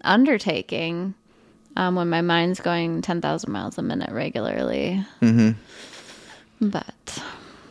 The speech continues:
Speaker 2: Well, let's get into s-, uh,
Speaker 1: Yes.
Speaker 2: some more questions. I could talk about meditation for a while
Speaker 1: Ugh.
Speaker 2: 'cause I've been le-, trying to
Speaker 1: Yeah.
Speaker 2: learn as much as possible.
Speaker 1: We should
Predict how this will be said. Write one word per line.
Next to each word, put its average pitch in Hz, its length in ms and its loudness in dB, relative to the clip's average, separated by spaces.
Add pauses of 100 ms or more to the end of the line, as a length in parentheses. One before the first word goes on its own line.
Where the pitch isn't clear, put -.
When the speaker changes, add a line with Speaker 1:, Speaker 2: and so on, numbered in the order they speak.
(440)
Speaker 2:
Well, 120 80 4
let's 160 160 2
get 190 160 2
into 156 160 0
s-, - 180 -4
uh, 117 480 4
Speaker 1:
Yes. - 160 0
Speaker 2:
some 120 120 0
more 120 180 4
questions. 117 400 2
I 147 60 6
could - 100 -14
talk 107 160 0
about 98 160 -4
meditation 104 480 -4
for 87 140 -4
a 87 40 0
while 95 260 6
Speaker 1:
Ugh. 98 60 0
Speaker 2:
'cause - 140 -4
I've 107 180 2
been 104 180 0
le-, - 140 -2 (160)
trying 104 240 2
to 98 60 2
Speaker 1:
Yeah. 95 80 2
Speaker 2:
learn 104 160 4
as 101 100 -2
much 104 220 0
as - 80 -4
possible. 107 580 2
Speaker 1:
We 208 140 -6
should 185 440 -6